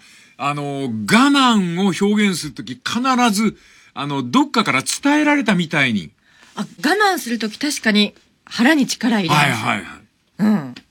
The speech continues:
Speaker 1: だから、あの、大坂なおみ選手がセリーナ・ウィリアムスと戦ったときに、彼女、大坂なおみさんが自分に向かって言った言葉、我慢。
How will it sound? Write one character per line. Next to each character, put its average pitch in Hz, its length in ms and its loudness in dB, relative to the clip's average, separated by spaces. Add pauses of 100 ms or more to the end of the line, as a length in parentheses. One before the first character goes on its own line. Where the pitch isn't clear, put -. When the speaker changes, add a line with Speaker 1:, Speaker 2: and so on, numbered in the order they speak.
Speaker 1:
だ 123 80 -6
か 123 120 -4
ら、 117 200 -4 (840)
あ 92 100 -6
の、 110 260 4
大 165 80 4
坂 151 280 0
な 147 140 2
お 143 80 0
み 139 100 0
選 131 260 -4
手 107 180 -6
が 95 120 -4
セ 120 200 -4
リ 156 160 -2
ー 175 40 2
ナ・ 160 160 2
ウ 127 120 -2
ィ 160 160 4
リ 127 80 4
ア 101 80 0
ム 101 80 0
ス - 200 -8
と 90 220 -14 (760)
戦 151 360 0
っ 156 80 0
た 143 120 0
と 123 120 -2
き 110 100 2
に、 78 140 -6 (640)
彼 185 300 4
女、 110 380 -2
大 165 160 2
坂 160 240 -2
な 156 140 0
お 151 40 -2
み 147 60 -6
さ 143 140 -4
ん 139 60 -8
が 135 100 -2
自 113 200 -2
分 175 200 2
に 170 80 2
向 160 100 -2
か 151 120 2
っ - 20 -2
て 143 160 -4
言 127 80 -4
っ - 40 -18
た 160 140 -2
言 151 220 -4
葉、 156 240 -2 (340)
我 139 260 2
慢。 98 220 -4